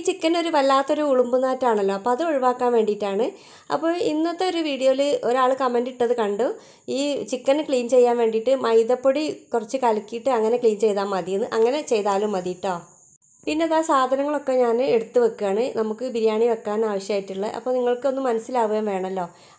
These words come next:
അതിനായിട്ട് ഓരോന്ന് ഓരോന്നും എടുത്ത് വെക്കുകയാണ്. ദാ രണ്ട് ചെറുനാരങ്ങയാണ് എടുത്തത്, ഒന്ന് മസാലയിലേക്കും ഒന്ന് ചോറിലേക്കും. പിന്നെ ദാ ഈ ഒരു വലിപ്പത്തിലുള്ള സവാള ദാ നാലെണ്ണമാണ് ട്ടോ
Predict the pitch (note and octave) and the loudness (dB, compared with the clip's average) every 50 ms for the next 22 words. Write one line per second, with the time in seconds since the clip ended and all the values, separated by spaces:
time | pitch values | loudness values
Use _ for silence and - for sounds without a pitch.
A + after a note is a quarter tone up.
0 | - A3 A3 B3 C4 B3+ B3 A#3 B3+ C#4 C#4 B3 A#3 A#3 A#3 A#3+ C4 B3+ A#3 A3+ | -4 -2 -2 0 2 2 2 2 2 2 2 4 4 2 2 2 2 0 2 2
1 | A3+ A3+ A3+ B3+ C#4+ B3+ G3+ - - A3+ G#3+ G3 G3 - F#3+ F#3+ G3+ G#3 A#3 A#3 | 2 2 2 2 0 -4 -6 -4 0 0 0 0 0 -4 -4 -4 -2 -2 -2 0
2 | A#3 B3+ C4+ C4+ C#4 E4 D#4+ D#4+ C#4 A#3 G#3+ A3 G#3+ G#3+ A3 A3 A#3 A3+ G#3+ G#3 | 0 0 0 0 0 -2 -2 0 0 0 0 0 0 2 2 2 2 2 2 0
3 | G3 F#3+ - G3+ G#3 A#3 C4 A#3+ A3+ A3+ B3+ B3+ A#3 G#3+ G#3+ - G#3+ G#3 G#3+ G#3+ | -2 -4 -4 -2 0 0 0 0 0 -2 -2 -2 -4 -4 -4 -4 -4 -2 -2 -2
4 | A3 A3+ A3+ A3 - - - C#4 D4 D#4 D4+ C#4 A3+ G3 F#3+ F#3 F#3+ F#3+ F#3 F3 | -2 -2 -2 -4 -6 -6 -6 -4 -4 -4 -2 0 0 2 0 0 -2 -4 -6 -6
5 | - F3 E3+ - - - - - - _ - D4+ D4+ D#4 D4+ D#4 D#4 D#4 - - | -8 -12 -18 -18 -20 -20 -20 -20 -20 _ -4 -2 -2 0 2 2 2 2 2 0
6 | E4 F4+ F4+ E4 D#4 D#4+ C#4+ C4 A#3+ A3 - A#3 A3+ A#3 A#3+ A#3+ A3+ A3+ A3+ A#3 | 0 0 0 0 0 2 2 0 0 0 -2 -2 -2 -2 -2 0 2 2 2 2
7 | C#4+ - - - A#3 G#3+ G3+ G3+ G#3 G#3+ A3 A#3 A3+ A3 A3 A3+ A#3 A3+ B3 C4 | 0 -2 -4 -4 -2 -2 0 0 0 2 2 2 2 2 2 2 2 2 2 2
8 | C#4+ D4+ C#4 B3 A3+ G#3+ G#3+ G#3 G#3 G3 G#3 | 2 2 2 2 2 0 0 0 -2 -4 -4